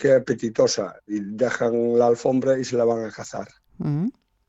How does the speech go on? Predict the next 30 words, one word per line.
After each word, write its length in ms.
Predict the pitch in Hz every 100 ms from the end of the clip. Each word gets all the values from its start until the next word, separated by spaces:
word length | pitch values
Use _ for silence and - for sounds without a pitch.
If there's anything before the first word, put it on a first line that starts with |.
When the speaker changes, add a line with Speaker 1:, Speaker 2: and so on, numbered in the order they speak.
| _ _ _ _ _ _ _ _ _ _ -
Speaker 1:
En 120 | 117
aquel 240 | 110 113 110
camino 320 | 117 120 110
pasaban 440 | 107 117 113 113
muchos 300 | 117 110 110
mercaderes 720 | 117 110 117 127 123 120 131 -
del 300 | 117 98 90
pueblo 280 | 120 104 101
de 80 | 104
al 100 | 117
lado, 240 | 127 107
que 80 | 104
eran 180 | 104 101
bastante 460 | 98 - 107 104 104
tontos 420 | 123 110 - -
en 140 | 92
los 140 | 92 -
cuentos 400 | 110 101 107 -
africanos, 640 | - - - 113 101 101
los 180 | 98 98
del 160 | 98 90
pueblo 300 | 113 95 101
de 80 |
al 120 | 101 120
lado. 360 | 117 110 131 _
Speaker 2:
Siempre. 480 | - 151 135 135 117 -
Speaker 1:
Y 180 | 127 127
él, 300 | 123 123 135
al, 280 | 117 113
Speaker 2:
Mm. 20 | 117